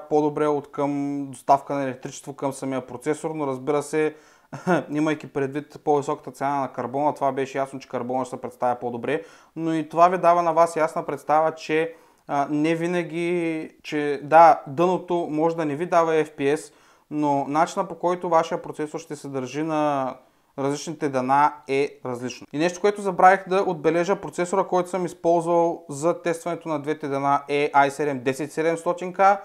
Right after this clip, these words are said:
тоест, какво означава това? Че реално аз няма как да ви покажа някакви ефекти от Z петстотин и деветдесет чипсета, а именно P C I Express четири поддръжката и M две четвърта генерация,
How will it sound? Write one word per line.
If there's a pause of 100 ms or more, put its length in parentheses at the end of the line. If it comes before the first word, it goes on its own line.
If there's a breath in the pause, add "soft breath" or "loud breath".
тоест,
какво
означава
това?
Че
реално
аз
няма
как
да
ви
покажа
някакви
ефекти
от
Z
петстотин
и
деветдесет
чипсета,
а
именно
P
C
I
Express (480 soft breath)
четири
поддръжката
и (240)
M
две
четвърта
генерация,